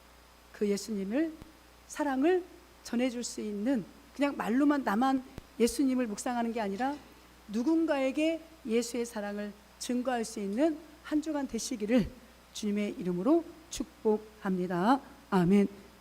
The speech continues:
참으로 고마우신 아버지 하나님, 고난 주간이 시작이 되었고 우리 예수님의 발자취를 따라가는데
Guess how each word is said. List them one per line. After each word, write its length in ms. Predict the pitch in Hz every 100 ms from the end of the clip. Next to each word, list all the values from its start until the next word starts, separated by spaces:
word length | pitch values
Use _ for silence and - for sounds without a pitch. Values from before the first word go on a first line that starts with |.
| -
참으로 220 | 277 262
고마우신 380 | 254 247 240 254
아버지 180 | 226 226
하나님, 480 | 208 208 220 208 214 - - - - - - - - - - - - - -
고난 240 | 233 247
주간이 260 | 226 233 240
시작이 400 | - 285 277 254
되었고 520 | 233 220 - 302 320 - - - - - - -
우리 200 | 247 247
예수님의 420 | 233 - 240 240
발자취를 760 | - 220 240 240 - 220 208 -
따라가는데 720 | 254 254 247 220 196 214